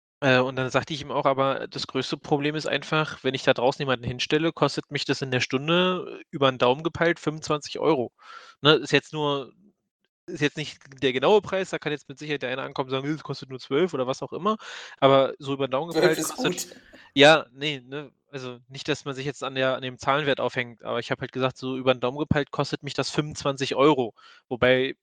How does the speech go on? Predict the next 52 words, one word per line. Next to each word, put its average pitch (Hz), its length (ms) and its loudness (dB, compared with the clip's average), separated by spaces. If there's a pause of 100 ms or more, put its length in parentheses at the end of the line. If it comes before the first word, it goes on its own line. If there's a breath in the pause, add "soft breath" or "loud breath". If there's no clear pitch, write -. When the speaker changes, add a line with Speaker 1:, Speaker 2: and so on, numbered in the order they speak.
Speaker 1:
wie 135 120 -10
gesagt, 131 260 0
man 127 140 -8
diskutieren 135 400 -6
kann, 143 120 -2
ob 151 80 -2
das - 160 -8
hochpreisig 131 460 -4
ist 127 100 -12
oder 120 160 0
nicht. 131 300 -6 (380 loud breath)
So, 131 220 4
und 107 180 -6
da 123 80 4
guckte - 280 -2
er 127 140 4
mich 135 220 -6
an 170 320 -2
und 147 160 -10
sagte, 147 320 2
ja, 135 400 0
versteht 135 400 -2
er 165 60 2
nicht, 165 180 -8
weil 143 100 0
er 123 140 -4
zahlt - 260 -2
hundertfünfzig 143 540 -10
Dollar 135 320 2
im 135 140 -2
Monat 143 420 0
für 143 560 2
'n 139 160 -12
Sicherheits-, 156 580 -4 (100)
äh, 123 200 0
Typ, 113 380 -8
der 113 160 4
da 110 60 2
steht. - 280 -10 (440 soft breath)
So, 127 200 2
und 123 140 -12
da 131 100 10
siehst 143 200 -2
du 160 60 2
halt 147 140 2
dieses 143 220 -8
Gefälle 156 340 0
von, 139 340 -6
von 139 160 -6
den 127 320 -8 (300)
Lohnkosten. 139 800 0
Jetzt - 360 -16